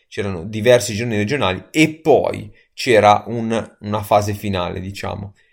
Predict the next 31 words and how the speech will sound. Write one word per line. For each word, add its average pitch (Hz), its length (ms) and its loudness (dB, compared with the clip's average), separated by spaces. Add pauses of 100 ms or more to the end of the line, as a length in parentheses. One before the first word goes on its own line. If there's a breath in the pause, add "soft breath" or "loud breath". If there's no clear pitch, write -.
(380)
Poi 285 160 -6
ci 202 60 -2
sono 147 220 0
una 127 180 0
serie 185 340 2
di, 117 320 -8
di 110 340 -8
partite 127 760 0
che - 480 -6 (100)
per, 131 500 0
per 131 180 2
noi 175 180 0
non 117 100 -2
sono 120 200 -6
niente 156 180 0
perché 104 180 -6
non 107 120 -4
c'è 104 120 -4
l'Italia, 110 540 4
ma 98 180 -2 (180 loud breath)
per 120 120 -6
i - 20 -8
tedeschi 113 300 0
sono 101 180 -10
tantissimo. 101 800 -6 (320 soft breath)
millenovecentosettanta 185 1160 2
c'è - 240 -2
la, 107 280 2
diciamo, 127 420 -2
la 120 180 2
vendetta 120 1040 2